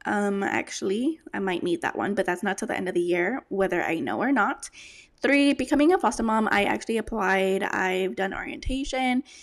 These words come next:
It's just a lot of stuff to do, and I don't think, um, I have a backup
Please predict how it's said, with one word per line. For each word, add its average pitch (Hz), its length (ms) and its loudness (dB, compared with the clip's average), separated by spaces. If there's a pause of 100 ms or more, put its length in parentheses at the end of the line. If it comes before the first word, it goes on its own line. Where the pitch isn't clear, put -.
(200)
It's 208 240 0
just 247 280 -2
a 208 120 4
lot 190 540 2
of 185 340 4 (220)
stuff - 600 -4 (100)
to 190 120 -4
do, 208 580 -2
and 202 140 -4
I 190 80 -2
don't 190 320 -6
think, 185 460 -4
um, - 500 -8 (400)
I 208 140 -2
have 202 400 -4
a 165 200 0
backup - 480 -6